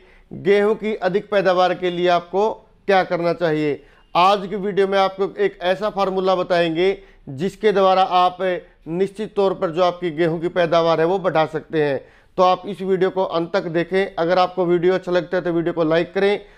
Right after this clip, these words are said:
और ज़्यादा से ज़्यादा शेयर करें। अगर आप हमारे चैनल पर नए हैं और हमारी वीडियो पहली बार देख रहे हैं तो हमारे चैनल को सब्सक्राइब करें और बेल आइकन प्रेस करना न भूलें ताकि आने वाली वीडियो को नोटिफिकेशन आपको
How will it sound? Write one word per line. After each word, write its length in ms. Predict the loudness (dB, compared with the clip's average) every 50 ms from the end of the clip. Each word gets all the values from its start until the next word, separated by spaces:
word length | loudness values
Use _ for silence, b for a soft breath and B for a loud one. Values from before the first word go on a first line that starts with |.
| b b b
और 200 | 0 0 0 2
ज़्यादा 260 | 2 2 2 2 0 -2
से 120 | -2 -2
ज़्यादा 220 | 0 0 0 0 -4
शेयर 260 | -2 -2 -2 -2 0
करें। 320 | 0 0 0 0 0 -2 -6 b b b b b b b -4
अगर 200 | 0 2 4 4
आप 180 | 4 2 2 0
हमारे 240 | 0 0 0 0 2
चैनल 200 | 0 -2 -2 0
पर 160 | -2 -2 -2 0
नए 280 | 0 0 2 2 0
हैं 240 | 0 0 0 -2 -2
और 180 | -2 0 0 0
हमारी 260 | 2 2 0 0 0
वीडियो 300 | -2 -4 -4 -2 -4 -4 -2
पहली 320 | -2 -2 -2 0 0 2
बार 180 | 2 2 0 0
देख 220 | -2 -4 -4 -2
रहे 140 | -2 -2 -2
हैं 200 | -2 -2 -4 b b b b b b _ -4
तो 60 | 0
हमारे 200 | 0 0 -2 -2
चैनल 200 | -2 -4 -4 -2
को 100 | -2 -2
सब्सक्राइब 540 | -4 -4 -12 -12 -8 -6 -2 -2 -2 -2 -4
करें 340 | -4 -2 -2 -2 -4 -6
और 180 | -6 -6 -6 -4
बेल 200 | -2 -2 -2 0
आइकन 240 | -2 -2 -4 -6 -8
प्रेस 260 | -4 -4 -4 -4 -4
करना 180 | -6 -6 -6 -4 -4
न 140 | -4 -4 -4
भूलें 260 | -4 -4 -4 -4 -4
ताकि 720 | -4 -6 -8 -6 -6 -2 0 0 2 2 0 0 0 0
आने 180 | -2 0 0 0
वाली 240 | 0 0 0 -2 -2
वीडियो 240 | -4 -4 -4 -6 -6
को 100 | -6 -6
नोटिफिकेशन 520 | -6 -6 -8 -10 -8 -8 -8 -6 -2 -2
आपको 320 | -2 -2 -2 -2 0 0